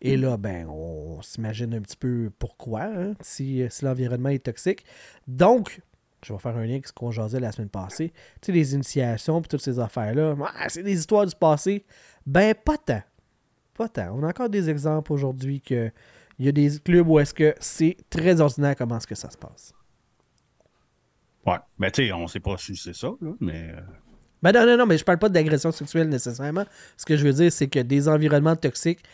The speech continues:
Speaker 1: il y en a encore en deux mille vingt-deux. Euh, on en a des informations dans ce, dans, dans ce genre-là qui sortent ici et là une fois de temps en temps.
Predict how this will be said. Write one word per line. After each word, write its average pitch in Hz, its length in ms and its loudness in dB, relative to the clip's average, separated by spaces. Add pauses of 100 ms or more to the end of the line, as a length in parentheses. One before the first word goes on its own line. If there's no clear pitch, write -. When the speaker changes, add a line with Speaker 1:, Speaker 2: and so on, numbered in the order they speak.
(240)
Speaker 1:
il 113 80 -4
y 143 80 4
en 143 200 4
a 160 60 4
encore 143 380 2
en 131 100 0
deux 127 100 2
mille 120 180 0
vingt-deux. 117 400 0 (720)
Euh, - 60 -18 (260)
on 123 220 -6
en 123 180 0
a 127 80 0
des 120 200 0
informations 113 600 -4
dans 104 180 -6
ce, 92 360 -10
dans, 85 200 -14 (320)
dans 107 200 -8
ce 98 60 -10
genre-là 101 360 -6 (1300)
qui - 80 -14
sortent - 360 -4
ici 110 260 -8
et 101 60 -8
là 101 140 -8
une 87 100 -14
fois - 140 -16
de - 40 -20
temps 82 100 -16
en 71 160 -20
temps. - 140 -20